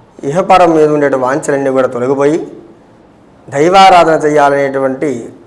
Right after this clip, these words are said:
ఒక ప్రగాఢమైనటువంటి సంకల్పం చేత, "నేను తపస్సు చేసుకునే దానికోసంగా వెళ్ళాలనుకుంటున్నానని" చెప్పి ఆ లీలావతికి చెప్తాడు.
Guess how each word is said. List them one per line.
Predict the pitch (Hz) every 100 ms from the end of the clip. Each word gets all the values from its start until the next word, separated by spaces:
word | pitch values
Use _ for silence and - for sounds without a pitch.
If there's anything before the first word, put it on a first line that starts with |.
| _ -
ఒక | 123 131 101 - - -
ప్రగాఢమైనటువంటి | 135 160 175 180 170 151 135 131
సంకల్పం | 127 123 151 151 139
చేత, | 135 135 156 - - - - _ _ _ _
"నేను | 151 156 165 170 131 165 - - - -
తపస్సు | 190 214 - 190
చేసుకునే | 175 - 160
దానికోసంగా | 147 143 139 139 151 143
వెళ్ళాలనుకుంటున్నానని" | 127 135 151 147 135 135 135 131 127
చెప్పి | 127 175 127 117 - - _ _ _ -
ఆ | 127
లీలావతికి | 123 139 143 127 135
చెప్తాడు. | 120 - -